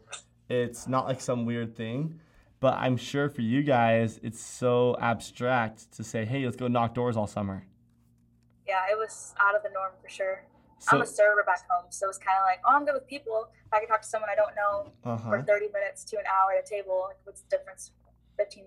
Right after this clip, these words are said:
Speaker 2: ten minutes on the door, or five minutes, ten minutes on the door."
Speaker 1: Totally. Which I'm sure it actually is super similar, right, in a lot of ways.
Speaker 2: Yeah.
Speaker 1: So
Speaker 2: I'm really good at building rapport.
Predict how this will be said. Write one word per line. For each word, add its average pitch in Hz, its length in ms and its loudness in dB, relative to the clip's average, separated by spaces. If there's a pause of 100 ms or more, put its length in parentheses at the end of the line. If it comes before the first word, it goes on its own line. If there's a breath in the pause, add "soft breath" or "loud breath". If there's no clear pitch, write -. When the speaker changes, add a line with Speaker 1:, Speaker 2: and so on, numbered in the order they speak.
Speaker 2:
ten - 180 -8
minutes 571 220 -16
on 539 60 -10
the - 80 -18
door, - 420 -2
or 571 160 -10
five 185 200 2
minutes, 185 280 -12
ten - 160 -20
minutes - 240 -20
on - 80 -14
the - 80 -16
door." - 20 -20
Speaker 1:
Totally. 123 520 -2 (320 loud breath)
Which 139 160 -2
I'm 139 100 0
sure 170 220 -4
it - 20 2
actually 151 320 2
is 165 140 -2
super 131 240 -4
similar, 110 420 -6 (240)
right, 117 220 -2
in 123 40 -6
a 117 60 -4
lot 120 160 0
of 113 60 -2
ways. 113 260 -2
Speaker 2:
Yeah. - 80 -12 (1120)
Speaker 1:
So - 120 -14
Speaker 2:
I'm 214 120 2
really 214 160 2
good 214 160 4
at - 100 -6
building 202 220 -2
rapport. - 420 0